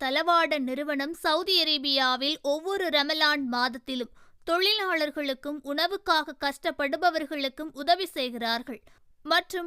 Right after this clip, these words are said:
உணவு இல்லாமல் சிரமமான தொழிலாளர் முகமை ஆதரிப்பது அவர்களது வழக்கமாகும்.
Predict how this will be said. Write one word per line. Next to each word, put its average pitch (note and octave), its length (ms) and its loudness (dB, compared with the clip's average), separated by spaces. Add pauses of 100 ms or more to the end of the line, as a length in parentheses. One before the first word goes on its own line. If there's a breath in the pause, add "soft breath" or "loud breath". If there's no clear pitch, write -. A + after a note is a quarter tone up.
உணவு F#4+ 460 0
இல்லாமல் D4+ 560 2
சிரமமான F4 760 0
தொழிலாளர் D#4+ 760 2
முகமை C#4+ 420 -2 (180)
ஆதரிப்பது D#4+ 680 2 (100)
அவர்களது D4+ 640 2
வழக்கமாகும். B3+ 800 -4